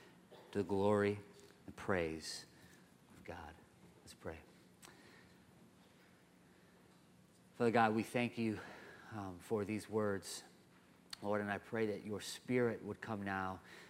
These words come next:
in this place, Lord, that he would show us your Son, Lord, that we might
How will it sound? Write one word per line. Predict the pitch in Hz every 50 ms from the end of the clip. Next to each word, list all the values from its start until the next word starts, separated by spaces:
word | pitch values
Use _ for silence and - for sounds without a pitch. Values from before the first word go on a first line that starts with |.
| - -
in | 98 95
this | 95 104 101
place, | - - - 107 92 90 87 82 - - - - - - - - - - - - - - - -
Lord, | 101 95
that | 87
he | - - - 127 123
would | 113 110 107 101 90 -
show | - - - - - 127 123 123 127 123
us | 104 92 87 - - - - - - - - - - - - - - - -
your | - 101
Son, | - - - - - 113 104 101 92 87 85 82 82 - - - - - - - - - - - - - - - - - - - -
Lord, | 104 101 98 98 92
that | 98 95 -
we | 104 113 110
might | 104 101 98 95